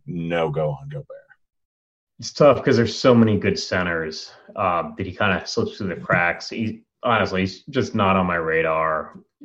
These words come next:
Speaker 2: especially on DraftKings. There's so many guys, right? Like Thomas Bryant, Myles Turner, Brandon Clark, Adams, Jokic that we're talking about, Embiid,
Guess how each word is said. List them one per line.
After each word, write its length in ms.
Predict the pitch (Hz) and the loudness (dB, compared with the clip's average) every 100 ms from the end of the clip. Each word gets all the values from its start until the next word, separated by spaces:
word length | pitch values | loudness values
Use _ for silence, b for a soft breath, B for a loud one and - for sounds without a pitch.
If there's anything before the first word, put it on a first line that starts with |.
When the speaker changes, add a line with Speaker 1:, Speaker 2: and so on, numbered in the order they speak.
| 131 | -12
Speaker 2:
especially 380 | 131 127 110 117 | 2 2 4 2
on 240 | 98 82 | 2 0
DraftKings. 640 | - 95 90 - 92 80 78 | 2 2 2 -2 -6 -6 -10
There's 200 | 80 - | -10 -2
so 160 | 113 | 2
many 200 | 101 82 | 2 0
guys, 380 | 78 80 78 76 | -2 -2 -2 -2
right? 140 | 85 | -2
Like 160 | 85 80 | -2 -4
Thomas 340 | - 92 87 | -4 -2 -2
Bryant, 440 | - 90 80 78 82 | -4 -6 -6 -8 -8
Myles 340 | 82 82 80 | -6 -6 -8
Turner, 640 | - 92 82 80 80 78 - | -6 -4 -4 -4 -6 -8 -8
Brandon 260 | 82 76 | -8 -8
Clark, 540 | 76 98 95 87 - - _ _ _ - | -2 2 4 2 -2 -12 _ _ _ -2
Adams, 420 | 92 92 87 80 | 2 2 0 -4
Jokic 440 | 90 90 87 - | -2 -2 -4 -6
that 60 | 95 | -6
we're 100 | 85 | -4
talking 380 | - 87 - 87 | -2 -2 -2 -2
about, 280 | 82 82 | 0 0
Embiid, 680 | 90 85 85 101 104 98 98 | -2 -6 -4 0 2 0 -2